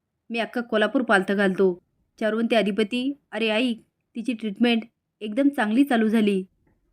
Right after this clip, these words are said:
तू त्यामध्ये का व्यत्यय आणतो?" अधिपती म्हणतो, "ओ, तुम्ही गप्प बसा हो आणि पत्ता द्या." चारू म्हणते, "मिळणार नाही पत्ता." आता आजी पण तिच्याकडे शॉकून बघायला लागते. तो, "तो मिळणार नाही म्हणजे?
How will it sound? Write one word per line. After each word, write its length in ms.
तू 60
त्यामध्ये 540
का 120
व्यत्यय 340
आणतो?" 280
अधिपती 360
म्हणतो, 300
"ओ, 220
तुम्ही 140
गप्प 160
बसा 200
हो 180
आणि 140
पत्ता 300
द्या." 240
चारू 200
म्हणते, 240
"मिळणार 300
नाही 160
पत्ता." 360
आता 220
आजी 200
पण 280
तिच्याकडे 340
शॉकून 360
बघायला 260
लागते. 360
तो, 80
"तो 120
मिळणार 320
नाही 140
म्हणजे? 300